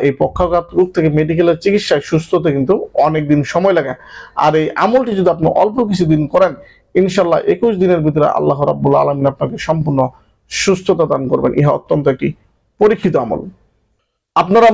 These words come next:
মোবাইলের স্ক্রিনে দেখতে পাচ্ছেন পক্ষাঘাত বা অর্ধাঙ্গ রোগের তদবির। এই পক্ষাঘাত রোগকে কিন্তু মেডিকেলের ভাষায় বলা হয় প্যারালাইসিস। বিসমিল্লাহ সহকারে সূরা জিলজাল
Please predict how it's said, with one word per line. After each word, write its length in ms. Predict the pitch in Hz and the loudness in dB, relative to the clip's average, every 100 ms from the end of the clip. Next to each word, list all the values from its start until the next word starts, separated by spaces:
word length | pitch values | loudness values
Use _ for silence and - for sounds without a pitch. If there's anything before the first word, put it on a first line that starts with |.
| 196 | 4
মোবাইলের 320 | 180 196 196 196 | 2 2 2 -2
স্ক্রিনে 280 | 185 180 175 | 0 0 0
দেখতে 180 | 180 165 | 0 0
পাচ্ছেন 300 | 151 - 160 302 - - 180 | 0 0 -2 -2 -8 -4 -2
পক্ষাঘাত 480 | 170 - 190 180 185 - 160 | 0 0 2 2 0 -4 0
বা 80 | 151 - 147 | 0 2 0
অর্ধাঙ্গ 300 | 151 170 170 165 | 2 2 2 2
রোগের 220 | 156 202 - - | 2 0 -2 -2
তদবির। 340 | 202 185 147 131 - _ _ 156 | 0 2 2 -2 -4 _ _ 0
এই 60 | 160 | 2
পক্ষাঘাত 420 | - 165 185 190 185 175 | 0 2 2 2 2 0
রোগকে 260 | 185 175 156 | 0 0 0
কিন্তু 200 | 151 160 349 - _ _ _ _ | 2 0 0 -6 _ _ _ _
মেডিকেলের 480 | 156 165 180 190 180 | 0 2 2 2 0
ভাষায় 240 | 147 - 143 | 0 0 0
বলা 120 | 143 156 | 0 -2
হয় 100 | - - | -2 -2
প্যারালাইসিস। 580 | 175 170 147 123 - - - - _ _ _ _ _ _ - - _ _ - | 2 4 2 -2 -8 -10 -12 -16 _ _ _ _ _ _ -20 -20 _ _ -2
বিসমিল্লাহ 640 | 151 202 - 240 240 240 226 - | 0 0 0 0 4 4 4 2
সহকারে 460 | 196 190 185 220 226 339 - - | 2 4 4 2 2 0 -4 -2
সূরা 300 | 202 208 196 185 143 | 2 6 6 4 2
জিলজাল 560 | 196 202 170 165 180 | 0 0 2 4 4